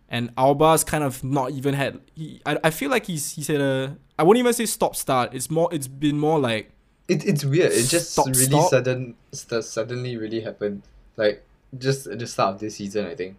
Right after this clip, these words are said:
Speaker 2: 'Cause he was, like, doing all right, and then, like, what I think Sash was mentioning, just the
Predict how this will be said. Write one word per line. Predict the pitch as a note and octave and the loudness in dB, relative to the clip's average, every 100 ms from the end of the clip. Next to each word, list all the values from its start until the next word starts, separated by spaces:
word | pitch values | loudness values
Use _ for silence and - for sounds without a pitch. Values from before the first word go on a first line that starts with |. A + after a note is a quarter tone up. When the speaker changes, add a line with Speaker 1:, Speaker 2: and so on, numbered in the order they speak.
| - | -2
Speaker 2:
'Cause | G3 | 0
he | E4+ | 2
was, | A3 | 2
like, | C#3 A2+ | 2 0
doing | B2 C#3+ D3+ D3 _ _ _ _ _ _ _ _ _ _ - | 0 -2 -2 -8 _ _ _ _ _ _ _ _ _ _ -2
all | A#2+ A#2+ | 0 2
right, | B2+ A#2+ - | 0 -2 -2
and | G#2+ | -6
then, | A2+ A#2 A#2 - | -6 -8 -12 -10
like, | A2+ A2+ | -2 0
what | B2 C3 - _ _ _ | 2 0 0 _ _ _
I | A#2+ | -10
think | C3 C3 | -6 -6
Sash | C3+ C3 A#2 | -4 -6 -6
was | A2+ | -10
mentioning, | A2+ A#2 A#2+ A#2+ | -10 -10 -10 -8
just | A#2+ A#2+ | -8 -6
the | G#2+ | -6